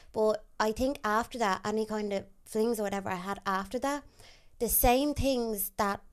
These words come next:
the bad things that were in my relationship with that other person that didn't work out for me, that were in the other people afterwards,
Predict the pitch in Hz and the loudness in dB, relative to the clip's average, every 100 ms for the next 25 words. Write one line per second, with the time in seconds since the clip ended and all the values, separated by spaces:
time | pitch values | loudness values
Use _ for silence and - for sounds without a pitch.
0 | - - - 202 220 214 220 214 202 202 | -20 -16 -6 2 2 2 0 -2 0 0
1 | 190 - - - - - - - - - | 0 -4 -16 -20 -20 -20 -20 -20 -20 -2
2 | 220 - 220 220 208 202 202 202 202 - | 0 2 2 2 0 -2 -2 2 0 0
3 | 214 214 196 - 214 - 208 202 196 185 | -6 -2 0 2 2 0 -2 -2 -4 -2
4 | 220 202 208 202 202 196 196 196 190 220 | -2 0 -2 -2 -2 -4 -6 -6 -2 0
5 | 285 - - - - - - - - - | -2 -4 -18 -20 -20 -20 -20 -20 -20 -20
6 | - - - 226 196 208 220 220 214 220 | -20 -8 2 4 6 4 4 2 2 2
7 | 214 214 196 185 185 190 262 269 311 311 | 0 -2 -2 0 -2 -2 -4 0 0 -2
8 | - | -8